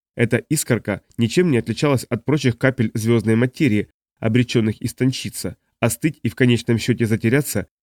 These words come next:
в магнитных полях планет на орбите яркого солнца.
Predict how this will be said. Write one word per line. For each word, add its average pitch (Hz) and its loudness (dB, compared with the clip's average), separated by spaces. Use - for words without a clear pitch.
в 110 -2
магнитных 123 2
полях 123 2
планет 123 2
на 165 4
орбите 131 2
яркого 117 0
солнца. 90 -8